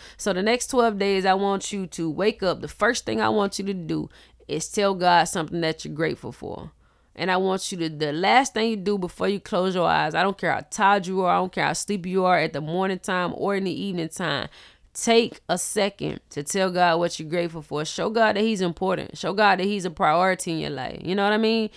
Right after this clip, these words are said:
Stop putting everything before God. Stop putting these relationships before God. Stop putting your parents, your kids, your husband and wife. Like, none of that don't supposed to come before God. It starts with the head. You know what I'm saying?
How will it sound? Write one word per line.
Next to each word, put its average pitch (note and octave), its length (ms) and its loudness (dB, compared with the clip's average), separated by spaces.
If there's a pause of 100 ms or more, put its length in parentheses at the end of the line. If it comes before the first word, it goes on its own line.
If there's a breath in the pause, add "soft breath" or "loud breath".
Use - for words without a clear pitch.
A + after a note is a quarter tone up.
(220 loud breath)
Stop F#3+ 240 2
putting A#3 240 0
everything A3+ 440 0
before G3+ 300 -4
God. F#3 300 2
Stop F#3 260 -2
putting A3 220 -2
these G#3 160 0
relationships F3 640 0
before E3 320 -4
God. D#3 300 -2
Stop - 260 -2
putting E3+ 180 0
your D3+ 100 -2
parents, G3+ 460 0
your D#3+ 100 -6
kids, G#3+ 520 -2
your E3 160 -2
husband F#3+ 360 2
and E3 120 -2
wife. E3 160 2
Like, F3 140 0
none G3 260 -2
of B3+ 80 -2
that G3+ 140 -2
don't F3 120 0
supposed D3+ 320 -6
to D3+ 60 -10
come D3+ 200 -6
before D3 260 -10
God. - 280 -6 (240 loud breath)
It - 100 -2
starts F#3 400 2
with F#3 160 -2
the D3 120 -4
head. E3+ 360 0
You E3+ 120 -2
know F3+ 80 0
what F#3 40 0
I'm F#3+ 60 -2
saying? G#3 340 -2